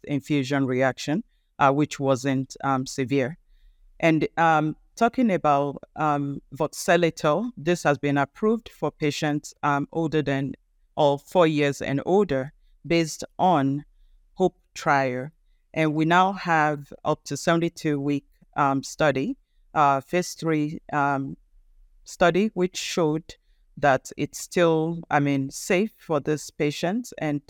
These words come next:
it's now approved, um, for younger patients, and it's raised,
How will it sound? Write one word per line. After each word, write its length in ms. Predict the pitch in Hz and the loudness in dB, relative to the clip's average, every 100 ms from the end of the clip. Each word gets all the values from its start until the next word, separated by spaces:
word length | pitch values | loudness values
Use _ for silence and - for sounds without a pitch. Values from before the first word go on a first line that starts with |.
| - _ _ _ - | -20 _ _ _ -4
it's 220 | 175 - | -4 2
now 300 | 190 208 226 | 4 4 2
approved, 680 | - 160 - 175 147 - - - | -2 -2 -2 -2 -2 -6 -14 -6
um, 340 | 156 147 139 143 | -2 0 -2 -6
for 300 | - 156 147 | -4 -2 0
younger 400 | 160 165 160 160 | 2 2 2 0
patients, 680 | - 143 - 147 226 - - | -2 -4 -2 -4 -4 -8 -6
and 260 | 147 147 - | -4 -4 -4
it's 300 | - 170 - - | -4 -4 -6 -10
raised, 520 | 160 196 240 226 - | 0 4 4 2 -10